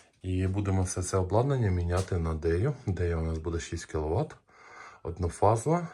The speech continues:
і два акумулятори Pro B. Тобто загальна ємність буде десять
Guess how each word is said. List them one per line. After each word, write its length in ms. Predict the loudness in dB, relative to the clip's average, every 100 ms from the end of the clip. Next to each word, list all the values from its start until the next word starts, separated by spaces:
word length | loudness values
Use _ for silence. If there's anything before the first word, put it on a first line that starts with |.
| -12 -8
і 280 | -4 -2 -2
два 280 | 0 2 2
акумулятори 680 | 2 2 2 2 2 2
Pro 400 | 0 0 0 0 -2 -8
B. 280 | -8 -8 -6
Тобто 300 | -8 -4 -4
загальна 360 | 0 0 0 0
ємність 440 | -2 0 0 -2
буде 280 | -2 -2 -4 -6 -16 -18 -16
десять 480 | -4 -2 0 -2 -6